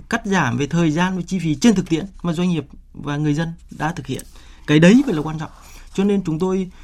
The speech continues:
muốn rằng là trong các chương trình mà cải cách điều kiện kinh doanh, cải cách thủ tục hành chính thì quá trình tương tác, lắng nghe từ doanh nghiệp và thực tế nhiều hơn. Giá như mà các bộ ngành, à, các mảng thủ tục hành chính mà có những cái đánh giá để xem thủ tục hành chính trong lĩnh vực đấy,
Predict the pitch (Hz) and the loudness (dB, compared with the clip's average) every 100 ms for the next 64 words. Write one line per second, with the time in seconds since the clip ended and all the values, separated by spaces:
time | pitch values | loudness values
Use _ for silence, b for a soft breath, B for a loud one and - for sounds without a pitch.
0 | b 147 151 175 180 151 139 - 202 202 | b 0 0 2 0 -2 -2 -2 -2 -2
1 | 233 - 208 190 185 160 156 147 139 123 | -6 -4 -6 -2 -2 -2 -6 -6 -6 -8
2 | 185 202 180 151 - 135 147 175 180 175 | -8 -8 -8 -8 -8 -8 -6 -4 -4 -4
3 | 127 117 170 135 127 135 127 123 127 b | -6 -6 -8 -10 -8 -8 -6 -6 -8 b
4 | b - 151 147 139 139 139 151 143 196 | b -6 -2 -2 -2 -8 -6 -6 2 2
5 | 185 196 214 - 151 131 151 170 175 170 | 2 -4 -6 -8 -6 -6 -6 -6 -6 -4
6 | 151 135 160 170 151 135 131 123 120 127 | -4 -4 -6 -4 -4 -6 -10 -10 -6 -2
7 | 180 135 147 143 b b b b b b | -2 -2 -6 -8 b b b b b b
8 | 139 151 151 208 233 220 180 220 196 160 | 0 2 4 2 2 0 -2 -2 0 0
9 | 165 143 b b b - 151 147 147 139 | -2 -2 b b b -8 -4 -2 -4 -4
10 | 202 185 175 160 110 139 135 160 139 151 | -2 0 4 2 2 -4 -2 -2 -2 -2
11 | 170 - 139 175 185 143 151 151 139 190 | -4 -4 -4 -4 -2 0 2 0 0 -4
12 | 151 190 202 180 151 160 175 147 160 202 | -4 -4 -4 -4 -4 -4 -4 -4 -4 -4
13 | 208 170 147 139 | -4 -4 -2 -4